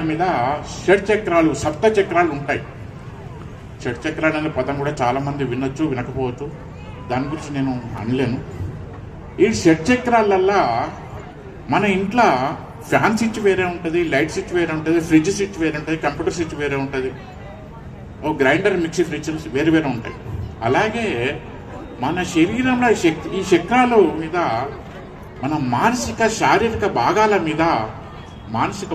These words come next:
భావనలు and శారీరక భాగాల మీద వాడికి ఒక అధికారం ఉంటుంది. హార్ట్ అటాక్లు వస్తాయి. ఆగ్య చక్రం వచ్చినప్పుడు రాంగ్ డిసిషన్ తీసుకుంటారు. సహస్ర చక్రం అయితే నీకు బాగా, బాహ్య ప్రపంచంలో ఏం జరుగుతుందో తెలియదు.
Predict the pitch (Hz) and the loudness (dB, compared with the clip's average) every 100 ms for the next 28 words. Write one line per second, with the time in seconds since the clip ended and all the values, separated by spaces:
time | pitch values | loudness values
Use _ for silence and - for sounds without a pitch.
0 | 117 123 151 202 202 233 262 165 202 175 | 2 6 6 4 0 -4 -4 -4 -4 2
1 | 147 190 226 220 165 165 165 156 156 175 | 4 4 2 0 2 2 0 -2 -2 -2
2 | 156 147 156 143 123 139 - - - - | -4 -4 -4 -2 0 -2 -8 -14 -16 -18
3 | - - 139 - 254 247 226 190 185 160 | -12 0 2 4 6 4 2 -2 -2 -2
4 | 117 - - - - 131 135 139 151 143 | -4 -8 -14 -16 -14 -6 -4 -4 -2 -2
5 | 139 120 - 117 - - - - - - | -2 -8 -8 -10 -10 -14 -16 -16 -18 -18
6 | - - - - - - - 233 339 220 | -18 -18 -16 -18 -18 -14 0 4 4 2
7 | 220 196 196 185 175 170 165 165 147 143 | -2 -4 -2 0 0 -2 -2 0 4 2
8 | 196 196 196 180 180 165 160 170 151 131 | 2 0 -2 -4 -2 -2 -2 -4 -4 -4
9 | - - - - - - - - - - | -6 -14 -16 -16 -14 -16 -16 -18 -16 -14
10 | - 143 170 185 196 180 165 170 165 160 | 0 4 4 4 2 2 -2 -2 -2 -2
11 | 160 160 156 156 - - 131 165 190 135 | -2 -4 -6 -10 -12 -4 4 4 4 4
12 | 143 165 175 175 175 175 151 143 180 175 | 2 2 -4 -8 -8 -6 -2 -2 0 -2
13 | 160 170 147 139 139 127 | -2 -8 -4 -4 -4 -6